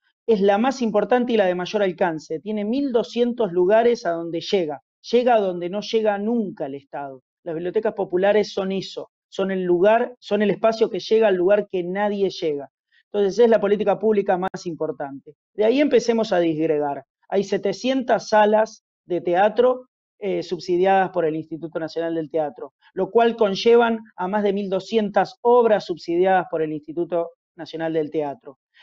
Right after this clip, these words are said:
Se realizan doscientas películas al año.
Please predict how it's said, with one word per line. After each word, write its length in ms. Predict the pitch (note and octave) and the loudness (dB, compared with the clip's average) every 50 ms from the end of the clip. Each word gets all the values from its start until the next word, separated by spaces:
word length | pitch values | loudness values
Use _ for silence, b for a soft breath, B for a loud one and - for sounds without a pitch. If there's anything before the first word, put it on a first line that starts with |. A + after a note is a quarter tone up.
| B B B B | B B B B
Se 80 | - G#3 | 2 2
realizan 720 | F#3+ G#3+ A#3 C4+ _ _ _ _ - C#4 A#3+ C4+ B3 A3+ | 4 2 2 0 _ _ _ _ -8 -4 0 2 2 4
doscientas 480 | G#3+ G#3+ G#3+ C4 C#4+ C4+ A#3+ B3+ G#3+ | 2 2 2 0 0 2 2 0 0
películas 520 | - - G3 G#3+ G#3 A3 A3 G3 F3+ E3 - | 2 2 0 2 2 2 2 2 2 2 2
al 140 | F3 E3 E3+ | 2 2 4
año. 400 | E3 D#3+ D#3+ D#3 D3+ D3 C#3+ | 2 2 0 -4 -6 -8 -10